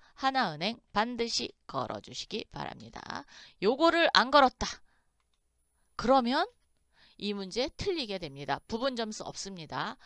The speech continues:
그렇기 때문에 하나라도 놓치시면 안 돼요. 그래서 꼼꼼히 체크하셔야 됩니다.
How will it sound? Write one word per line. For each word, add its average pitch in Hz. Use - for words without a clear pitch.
그렇기 185
때문에 185
하나라도 247
놓치시면 170
안 147
돼요. 131
그래서 175
꼼꼼히 247
체크하셔야 160
됩니다. 151